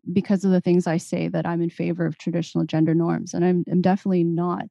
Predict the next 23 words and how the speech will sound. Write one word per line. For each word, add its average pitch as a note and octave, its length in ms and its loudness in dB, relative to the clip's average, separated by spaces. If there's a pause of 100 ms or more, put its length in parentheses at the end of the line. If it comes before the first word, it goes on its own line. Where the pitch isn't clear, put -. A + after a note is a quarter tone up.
(320)
I A#3 60 4
do B3+ 200 -4
understand G3 720 0
the, F3 120 -2 (140)
the F3 440 -2 (420)
outrage F#3+ 640 -2
that - 300 -2 (460)
people F#3 360 -4
voiced F#3 380 -2
as F#3 180 -4
a F3+ 40 -8
result F3 460 -6
of F3 120 -4
that F3 240 -6
cover, F3 380 -4
because F3 520 -6 (420)
I A3 80 4
do B3+ 240 -2
think A#3 280 0
to G3+ 60 -6
some F#3+ 220 0
extent F3 320 -2
masculinity F3 960 0